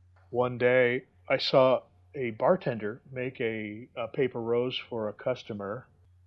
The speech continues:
and it just immediately clicked. I thought, "Well, you know, that could, you could do all the, the bill thing, you know, all the bill animation stuff in the beginning and then twist it into that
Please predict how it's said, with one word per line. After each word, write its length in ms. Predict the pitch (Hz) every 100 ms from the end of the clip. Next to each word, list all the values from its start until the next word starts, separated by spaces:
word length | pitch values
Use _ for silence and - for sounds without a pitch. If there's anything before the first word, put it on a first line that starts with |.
| _ -
and 300 | 131 131 127
it 100 | 127
just 280 | 147 139
immediately 460 | 135 139 147 139 139
clicked. 520 | - - 185 - -
I 200 | 156 123 -
thought, 360 | 123 120 117 - _ -
"Well, 120 | 151
you 100 | 143
know, 100 | 127
that 180 | 131 131
could, 200 | 127 123
you 120 | 127
could 140 | 131
do 140 | 127 127
all 120 | 123
the, 240 | 117 110 110 _ _ -
the 80 |
bill 260 | 110 127 131
thing, 420 | - 131 127 135 131
you 80 |
know, 140 | 117 110
all 160 | 117
the 60 | 117
bill 300 | 110 123 123
animation 540 | 113 117 117 120 -
stuff 260 | - 127 113
in 60 | 120
the 60 |
beginning 500 | 107 110 127 135 131
and 100 | 113
then 180 | 110 104
twist 300 | - 131 -
it 100 | 117
into 200 | 117 113
that 220 | 104 104